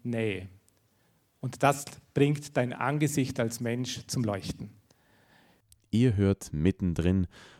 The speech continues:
Speaker 2: Promis und Normalos sprechen über Gott und die Welt im Abend der Jugend mit Sebastian Waldemeyer. In der heutigen Folge hörten wir den Bischof von Feldkirch und Psychologen Doktor Benno Elbs,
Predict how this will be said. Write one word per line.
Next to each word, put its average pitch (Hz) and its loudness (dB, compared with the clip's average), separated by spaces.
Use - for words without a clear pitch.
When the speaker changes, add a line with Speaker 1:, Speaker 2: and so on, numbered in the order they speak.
Speaker 2:
Promis 120 4
und 90 2
Normalos 92 4
sprechen 87 -4
über - 0
Gott 87 0
und - -4
die 78 -2
Welt 82 2
im 76 -2
Abend 80 0
der 69 -2
Jugend 85 0
mit 76 -2
Sebastian 78 0
Waldemeyer. 78 2
In 76 -2
der 71 0
heutigen 90 4
Folge 107 4
hörten 110 6
wir 95 6
den 80 2
Bischof - 0
von 76 -2
Feldkirch 95 4
und 82 -2
Psychologen 90 2
Doktor - 0
Benno 80 4
Elbs, - 2